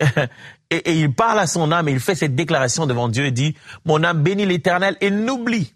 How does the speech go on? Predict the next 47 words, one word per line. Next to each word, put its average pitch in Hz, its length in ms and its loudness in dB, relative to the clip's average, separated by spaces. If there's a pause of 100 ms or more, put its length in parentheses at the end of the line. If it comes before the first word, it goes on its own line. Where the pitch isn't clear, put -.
(100)
aucun 165 300 0
de 139 100 0
ses 131 160 -2
bien-, 117 240 -2
de 123 100 -2
ses 120 140 -4
bienfaits. 104 340 -4 (360)
Use 247 300 0
de 185 100 2
ta 180 180 2
mémoire, 123 600 2 (100)
cherche - 720 0
à 180 80 0
l'intérieur 135 460 2
de 117 80 0
toi, 95 240 0 (180)
souviens-toi 208 840 0
de 127 80 0
ce 127 120 -4
qu'il 123 180 -4
a 104 80 0
fait. - 300 -6 (680)
Autant 240 720 2 (240)
tu - 120 0
vas 165 100 4
bénir 214 360 4
l'Éternel, 151 580 0
mais 135 140 2 (200)
va 113 240 2
chercher, - 400 -2 (200)
va 214 160 2
chercher 214 400 0
dans 196 100 2
la 180 100 2
mémoire, 156 300 2 (200)
va 202 140 4
chercher 196 340 2
dans 202 100 4
la 180 80 4
partie 151 380 0
cognitive, 190 520 0
va 202 200 0
chercher 196 360 0
dans 165 120 2
ce 170 120 -2
qu'on 139 260 -2
sait. - 640 -4